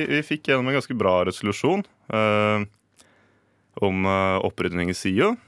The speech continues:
Med, for, altså, man skal få offentlighetsloven, sio underlagt off-, underlagt offentlighetsloven, billigere kantine, kutt i direktørlønningene,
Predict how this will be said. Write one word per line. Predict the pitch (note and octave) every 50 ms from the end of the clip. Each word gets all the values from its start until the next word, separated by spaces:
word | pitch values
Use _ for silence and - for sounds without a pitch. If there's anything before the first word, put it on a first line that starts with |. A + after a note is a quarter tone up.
| _ -
Med, | A#2 A2+ A2 G#2+ G#2 G#2 G2+
for, | - A#2+ -
altså, | - G#2 G2 G2+ G2+
man | F#2+ F#2+ -
skal | - F#2 -
få | - F#2 F2+ F2+ - -
offentlighetsloven, | - - - - - - - - - F#2 F2 E2+ E2 E2 F2 E2+ E2+ F2 - _ _ _ _ _ _ _ _
sio | - - G2 F#2+ F#2
underlagt | F2+ F2 F2 - F#2
off-, | F2 - - -
underlagt | F#2 F#2+ G2 G2 F#2 F2+ E2+ E2 F2 - -
offentlighetsloven, | F#2 - - F2+ F2 F2 - - F#2 F2+ F2 F2 F#2 G2+ G#2 G2 G#2+ - F#2+
billigere | F#2+ G2+ F#2+ F#2 F2+ F2 F2 -
kantine, | F#2 F2+ - - G2+ G2 F#2 F2+ E2+ F2 F2+ F#2+ G2 G2 _ _ _ - - _
kutt | - - - - - -
i | F#2+
direktørlønningene, | E2+ F2+ F2+ F#2 - - F#2 F2 F2 E2+ F2+ F2 E2+ F2 E2+ F2 F2 F2+ F2+ F#2 F#2 F#2+